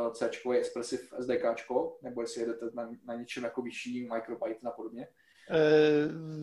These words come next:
Speaker 2: mám ten pocit, že tam bylo spousta debat. Eh, něco jsme migrovali, ale přiznám se, že v téhle chvíli se ptáš dobře, ale hloupýho.
Speaker 1: Jo, jo.
Speaker 2: Takže, takže aktuální verzi, aktuální verzi úplně nevím. Vím, že jsme jednu dobu jsme používali originální, originální, eh, S D K čko, nicméně tam byla spousta problémů a spousta nestabilit.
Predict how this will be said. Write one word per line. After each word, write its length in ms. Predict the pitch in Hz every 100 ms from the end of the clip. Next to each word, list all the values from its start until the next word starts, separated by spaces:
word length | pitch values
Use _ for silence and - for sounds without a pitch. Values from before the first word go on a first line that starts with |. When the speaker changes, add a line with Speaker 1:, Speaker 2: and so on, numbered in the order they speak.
| 147 147
Speaker 2:
mám 260 | 160 180
ten 140 | 233 208
pocit, 160 | 208
že 80 | 214
tam 100 | 226
bylo 160 | 226 214
spousta 360 | 185 160 240
debat. 540 | 214 151 143 208 - - - - -
Eh, 280 | 151 156 156
něco 260 | 165 214
jsme 160 | 208 247
migrovali, 680 | 208 196 180 160 160 185 196
ale 240 | 165 175
přiznám 440 | - 190 202 214
se, 160 | 208 208
že 200 | 220 214
v 60 | 208
téhle 300 | 208 202 214
chvíli 540 | - 196 208 202 185
se 120 | 208
ptáš 220 | - 202
dobře, 260 | 185 180 190
ale 120 | 190
hloupýho. 400 | 170 160 156 143 - - - - - - _ _ _ _
Speaker 1:
Jo, 180 | 120 113 -
jo. 120 | 113
Speaker 2:
Takže, 460 | 147 208 202 - - - -
takže 220 | - 226
aktuální 500 | - - 240 233 233
verzi, 280 | 220 214 233
aktuální 440 | 247 220 220 226
verzi 260 | 208 202 202
úplně 260 | 185 220
nevím. 320 | 220 214 214 175
Vím, 160 | 196 196
že 80 |
jsme 160 | 233 247
jednu 220 | 214 208
dobu 180 | 220 214
jsme 160 | 233 220
používali 500 | 208 185 214 220 185
originální, 560 | 202 196 208 208 202
originální, 840 | 170 185 196 196 202 202 202 180 127
eh, 200 | - 151
S 40 |
D 120 | 170
K 200 | 175 196
čko, 200 | 196 202
nicméně 360 | 190 - 196 196
tam 140 | 190
byla 120 | 190
spousta 340 | 196 180 160 208
problémů 380 | 190 180 185 196
a 40 |
spousta 280 | 190 175 196
nestabilit. 640 | 175 180 170 170 -